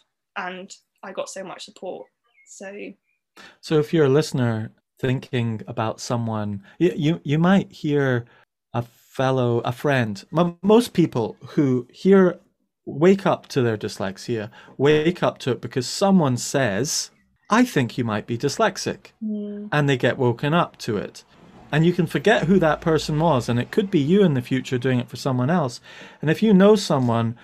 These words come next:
Speaker 2: who's got a child or is a person who's bilingual and it's being, you know, blamed on their, their difficulties being att-, attributed to their bilingual, it could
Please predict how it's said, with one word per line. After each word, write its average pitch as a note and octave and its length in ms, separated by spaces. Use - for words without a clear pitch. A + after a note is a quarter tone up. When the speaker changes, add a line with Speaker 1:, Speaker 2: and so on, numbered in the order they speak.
Speaker 2:
who's C#3+ 400
got C#3 260
a B2+ 40
child C#3+ 460
or B2 120
is A#2 120
a A#2 40
person C3 800
who's C3+ 200
bilingual C3 680
and A#2 140
it's - 160
being, A#2 580
you B2+ 120
know, A#2 280
blamed C#3+ 520
on C3+ 220
their, B2+ 180
their C3 360
difficulties C3+ 600
being B2 280
att-, A2+ 100
attributed D#3 640
to C3+ 180
their A#2 180
bilingual, B2+ 640
it - 180
could C4 280